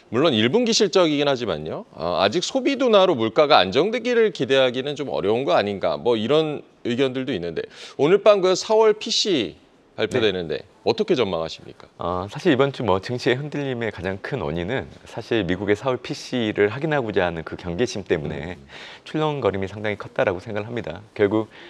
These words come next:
Speaker 2: 피씨 결과를 확인하고 난다고 하면 증시는, 아, 불안정성이 좀 낮아질 여지는 있다라고 생각을 하고 있는데요.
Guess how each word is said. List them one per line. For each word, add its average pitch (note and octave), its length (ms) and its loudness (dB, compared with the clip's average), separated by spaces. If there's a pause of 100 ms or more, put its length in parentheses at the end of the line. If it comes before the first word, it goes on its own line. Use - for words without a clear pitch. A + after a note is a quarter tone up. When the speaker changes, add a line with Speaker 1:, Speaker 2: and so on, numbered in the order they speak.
(120)
Speaker 2:
피씨 D#3+ 300 -2
결과를 A#2 320 4
확인하고 B2+ 400 -4
난다고 E2+ 400 -2
하면 G2 340 -8 (160)
증시는, A#2+ 840 -6 (280)
아, - 140 -4
불안정성이 A#2+ 560 2
좀 F#2+ 160 -4
낮아질 F#2+ 320 2
여지는 F2 300 2
있다라고 F2+ 260 2
생각을 G#2+ 240 -6
하고 B2+ 140 -4
있는데요. F#2 400 -4